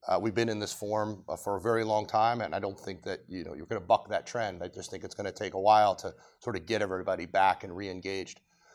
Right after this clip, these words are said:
But I, I think, you know, when you look at how twenty twenty-one shook out, this Great Resignation, these, these folks didn't go away. A lot of people quit their jobs, but this was also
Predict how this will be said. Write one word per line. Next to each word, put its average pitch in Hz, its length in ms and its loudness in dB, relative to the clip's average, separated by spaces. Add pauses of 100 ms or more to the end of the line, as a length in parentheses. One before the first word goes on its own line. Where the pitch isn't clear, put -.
(160)
But 147 100 6
I, - 100 8
I 170 80 6
think, 185 180 0 (180)
you 147 120 0
know, 135 80 4
when 131 100 2
you 135 60 2
look 156 180 2
at 143 160 6 (400)
how 151 160 8
twenty 139 300 0
twenty-one 123 400 -2
shook - 240 -8
out, 120 240 8
this 117 100 -8
Great 139 240 0
Resignation, 107 800 -2 (360)
these, - 280 -12
these 156 140 0
folks 208 200 8
didn't 147 220 2
go 123 120 2
away. 98 420 4
A - 40 -10
lot 135 140 6
of - 60 -10
people - 160 -4
quit 139 200 0
their 95 80 -10
jobs, 117 500 4
but 104 120 -10
this 156 160 -2
was 123 140 -4
also 117 540 4